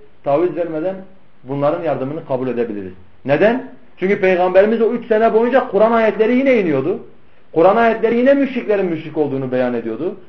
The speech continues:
Yine onların ilahlarının batıl olduğunu beyan ediyordu.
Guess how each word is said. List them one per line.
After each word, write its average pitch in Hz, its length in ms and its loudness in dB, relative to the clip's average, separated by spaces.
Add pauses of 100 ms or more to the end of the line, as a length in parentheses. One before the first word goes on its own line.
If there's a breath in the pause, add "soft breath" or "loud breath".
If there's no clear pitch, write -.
(120)
Yine 180 180 2
onların 254 420 4
ilahlarının 165 580 0
batıl 135 260 -2
olduğunu 120 340 -4
beyan 117 220 0
ediyordu. 113 420 -6